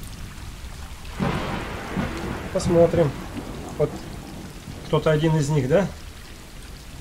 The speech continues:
Так, первый, второй, третий и четвертый. Четвертый я, да, наверное, буду?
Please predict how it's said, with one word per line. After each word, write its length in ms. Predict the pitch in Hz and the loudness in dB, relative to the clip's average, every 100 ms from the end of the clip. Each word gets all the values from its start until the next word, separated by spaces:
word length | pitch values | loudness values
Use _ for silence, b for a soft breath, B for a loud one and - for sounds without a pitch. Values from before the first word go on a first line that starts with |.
| - - - - - - - - - - | -12 -12 -10 -10 -8 -8 -8 -10 -8 -4
Так, 240 | 139 147 185 - | 0 0 -2 0
первый, 300 | 151 143 135 | 2 4 2
второй, 440 | - 139 165 196 143 - - - - - - - - - - - - - - - | 0 2 4 4 0 -4 -12 -12 -12 -12 -12 -12 -12 -14 -12 -12 -12 -14 -12 -6
третий 480 | 135 170 175 185 180 - - - - - - - - - - - - - - - - - - - - - - - - | 0 2 4 4 4 0 -8 -8 -4 -4 -2 -6 -6 -6 -6 -4 -6 -8 -10 -12 -12 -14 -14 -10 -8 -6 -4 -2 0
и 300 | 143 156 220 180 - | 2 4 4 2 2
четвертый. 500 | 165 175 170 139 135 | 2 6 6 6 2
Четвертый 440 | - 185 180 170 | 4 4 6 6
я, 120 | 156 | 6
да, 120 | 160 | 6
наверное, 300 | 214 175 147 | 8 8 6
буду? 140 | 143 | 4